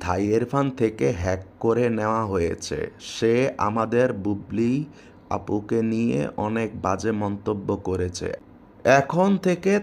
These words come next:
তার অস্ত্র দিয়েই তাকেই ব্যবহার করব। মানে, আমার অস্ত্র দিয়ে। মানে, তারা এমন কিছু পোস্ট করবে, সেগুলা বুঝাবে যে আমি পোস্ট করছি। আর প্রোফাইল পিকচারটা কি পিকচার দিছে দেখছেন?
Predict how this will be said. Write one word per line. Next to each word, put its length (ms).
তার 300
অস্ত্র 440
দিয়েই 380
তাকেই 640
ব্যবহার 520
করব। 460
মানে, 380
আমার 320
অস্ত্র 360
দিয়ে। 360
মানে, 280
তারা 360
এমন 280
কিছু 240
পোস্ট 320
করবে, 480
সেগুলা 420
বুঝাবে 600
যে 160
আমি 260
পোস্ট 320
করছি। 360
আর 200
প্রোফাইল 240
পিকচারটা 420
কি 240
পিকচার 300
দিছে 240
দেখছেন? 380